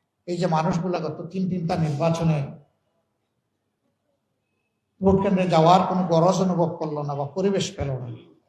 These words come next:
আগামী নির্বাচন যেন তার সব কিছুর জবাব দিতে সক্ষম হয়। একটা সুষ্ঠু নির্বাচন হোক, এই নির্বাচনের মধ্য দিয়ে যে দল আসবে,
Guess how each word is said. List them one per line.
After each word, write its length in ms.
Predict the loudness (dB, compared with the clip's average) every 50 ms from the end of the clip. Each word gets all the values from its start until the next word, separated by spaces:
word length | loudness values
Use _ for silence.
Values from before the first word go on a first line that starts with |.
| _ _ _ _ _ _ _
আগামী 320 | -10 -6 -6 -6 -6 -6
নির্বাচন 580 | -6 -6 -6 -4 -4 -4 -6 -6 -6 -8 -8 -6
যেন 200 | -6 -6 -6 -6
তার 160 | -8 -8 -10
সব 300 | -8 -8 -8 -8 -8 -10
কিছুর 300 | -12 -12 -10 -10 -10 -8
জবাব 400 | -6 -4 -2 -2 -2 -2 -4 -6
দিতে 180 | -8 -6 -6 -6
সক্ষম 460 | -6 -6 -8 -10 -8 -6 -4 -4 -4
হয়। 200 | -4 -8 -10 -10 -12 -14 _ _ _ _ _ _ -12 -8 -6 -4 -4 -4 -2 -2 -2 0 0 0 0 0 -2 -2 -2
একটা 200 | -2 -4 -4 -4
সুষ্ঠু 400 | -4 -4 -4 -4 -4 -2 -2 0
নির্বাচন 500 | 0 2 2 4 4 2 2 2 0 0
হোক, 380 | 2 2 2 0 -2 -4 -10 -16 -20 _ _ _ _ _ _ -2
এই 200 | 0 2 4 4
নির্বাচনের 680 | 4 4 4 4 4 4 4 2 0 0 0 2 2
মধ্য 280 | 0 -2 -2 -2 -2 -2
দিয়ে 200 | 0 0 0 0
যে 320 | -2 -2 0 2 2 4
দল 240 | 4 4 2 4 4
আসবে, 320 | 2 0 -2 -4 -6 -8